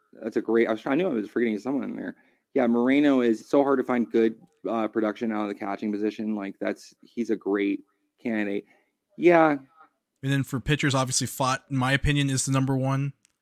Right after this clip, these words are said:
Speaker 2: extension candidate because I feel pretty good about his long term. If he's healthy, he's a number,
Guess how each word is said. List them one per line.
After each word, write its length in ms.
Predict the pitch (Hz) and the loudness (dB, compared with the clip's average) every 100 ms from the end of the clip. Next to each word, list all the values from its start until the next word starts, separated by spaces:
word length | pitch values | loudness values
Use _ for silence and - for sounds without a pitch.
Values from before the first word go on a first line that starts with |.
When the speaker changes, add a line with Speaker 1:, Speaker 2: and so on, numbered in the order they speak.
| _ _ - | _ _ -16
Speaker 2:
extension 540 | 135 - - 143 - | -12 -8 -2 -2 -2
candidate 260 | 131 143 139 | -4 -4 -4
because 180 | 127 123 | -4 -4
I 60 | |
feel 200 | 120 156 143 | -2 -2 0
pretty 180 | 156 | 0
good 160 | 131 139 | 2 0
about 200 | 135 127 | 2 0
his 120 | 117 | 0
long 240 | 120 123 120 | -2 -2 -2
term. 300 | 127 127 131 | -4 -4 -4
If 100 | 127 | -2
he's 160 | 139 | 0
healthy, 300 | 135 131 131 | 0 0 -2
he's 160 | 123 123 | -2 -2
a 60 | |
number, 420 | 127 127 127 123 | -2 -2 -2 -4